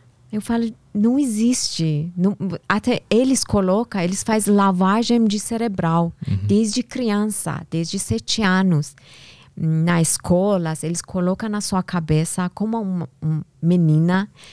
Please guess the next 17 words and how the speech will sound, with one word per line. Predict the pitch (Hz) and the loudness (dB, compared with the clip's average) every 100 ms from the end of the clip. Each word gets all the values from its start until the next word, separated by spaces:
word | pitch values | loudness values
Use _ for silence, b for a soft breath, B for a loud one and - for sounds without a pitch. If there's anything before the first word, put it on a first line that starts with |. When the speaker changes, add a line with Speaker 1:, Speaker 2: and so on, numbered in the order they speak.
| B | B
Speaker 1:
que | - 196 | -4 0
você | 196 202 - 196 226 | 0 0 -2 -2 -2
tem | 240 220 | -4 -6
que | 240 | -6
vestir, | 214 233 - - - 185 208 - _ b b b - | -2 -2 -2 -4 0 2 0 -4 _ b b b -8
é, | 165 156 | -2 -2
que | - 196 202 _ - | -2 -4 -4 _ -8
tem | - 208 | -2 -2
que | 240 | -2
colocar | - 240 233 214 | -2 -2 0 2
o | 190 | 4
hijab | 180 175 175 170 202 - B B B _ | 4 2 2 2 2 -4 B B B _
para | 202 202 226 262 330 - _ _ _ _ _ | -2 0 0 0 -2 -6 _ _ _ _ _
ficar, | - 233 214 220 202 202 247 294 - | -6 -6 -2 0 2 4 2 -2 -6
é, | - 190 185 180 175 - | -4 0 2 2 0 -2
viver | 175 214 208 233 | 2 2 2 2
melhor. | 269 262 240 226 214 | 0 2 2 2 2